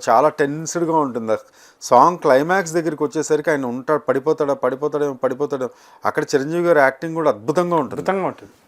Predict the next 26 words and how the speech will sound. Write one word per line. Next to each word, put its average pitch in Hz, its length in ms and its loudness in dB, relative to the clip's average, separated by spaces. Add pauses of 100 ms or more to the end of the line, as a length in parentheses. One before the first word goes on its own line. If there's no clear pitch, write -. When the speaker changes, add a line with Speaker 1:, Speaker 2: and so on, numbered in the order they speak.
(140)
Speaker 1:
ఆయన 127 160 0
ఇట్లా 123 260 4
Speaker 2:
నిజంగా 127 160 4
Speaker 1:
పెడల్ 139 240 8
మీద 156 80 4
Speaker 2:
సెవెన్ 143 160 4
డేస్ 127 160 4
Speaker 1:
మెల్లిగా 139 300 6
Speaker 2:
తొక్కాడు 170 380 6
సైకిల్. 160 240 -2
Speaker 1:
కొన్నిసార్లు 139 480 4
ఇలా 131 280 4 (640)
సైకిల్ 131 500 -4
బెసికి 123 420 -2
ఆయన - 500 -12
పడిపోతారు 131 580 4
అన్న 127 160 -2
టైం 123 300 0
లోపల 120 240 -2
మళ్ళా 113 280 0
ఇది 117 160 0
చేసి 113 460 -8 (560)
అసలు 107 300 -4
సూపర్ 127 440 -4
డూపర్గా 127 420 -2
సినిమా 107 600 -4